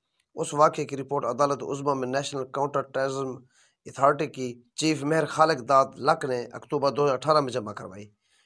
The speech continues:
रिपोर्ट के मुताबिक मानिका फैमिली ने पुलिस के साथ तल्ख कलामी भी की थी।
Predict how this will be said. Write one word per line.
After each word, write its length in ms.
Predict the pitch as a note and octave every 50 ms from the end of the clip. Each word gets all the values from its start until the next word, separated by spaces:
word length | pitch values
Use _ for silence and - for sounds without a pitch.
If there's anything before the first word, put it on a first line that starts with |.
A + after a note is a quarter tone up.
| _ _ -
रिपोर्ट 280 | A2+ - - F3 E3
के 80 | E3 E3+
मुताबिक 360 | E3 D3+ E3 D#3+ D3+ E3+ C#3
मानिका 360 | C3+ C3+ D3 D3+ D#3+ D#3 D#3
फैमिली 340 | C#3 - D3+ C#3+ C#3 C#3 D3
ने 80 | C#3+ C#3+
पुलिस 320 | C#3+ D3 C#3 C#3 D3+ C#3+
के 120 | - - C3
साथ 100 | C#3 C#3 C#3
तल्ख 160 | - C#3+ C#3+ B2+
कलामी 300 | - C#3+ C#3 C#3 D3 D3
भी 120 | C3+ D3 D#3
की 140 | D3+ D#3 D#3+
थी। 140 | D#3 - C3+